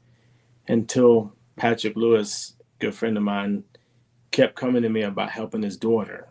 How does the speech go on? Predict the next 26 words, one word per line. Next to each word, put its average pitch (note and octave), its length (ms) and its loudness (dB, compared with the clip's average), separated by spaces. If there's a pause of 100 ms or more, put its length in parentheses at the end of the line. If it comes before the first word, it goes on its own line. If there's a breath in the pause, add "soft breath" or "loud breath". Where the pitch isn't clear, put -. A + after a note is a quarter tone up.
(200)
And G2+ 180 -8
so G2 420 -6 (720)
Mallory A2 400 0
Lewis. - 580 -4 (120)
And G#2+ 100 -6
so G#2+ 160 -2
that's G2 160 -6
kinda C3 240 2
where A#2 160 4
it G2+ 60 -8
started. G#2 560 -6 (220)
That G2+ 220 -4
led G#2+ 260 -4
to G#2+ 160 -6
another G#2 440 -4
one G#2 260 -2
or G2+ 80 -2
two. G#2 380 -4
And G#2 180 -2
then, A2+ 380 0 (1500 soft breath)
you - 100 0
know, A2 260 4
I G#2+ 420 -4 (160)
would G#2 120 -4
have G#2+ 200 -6
people A2 480 -4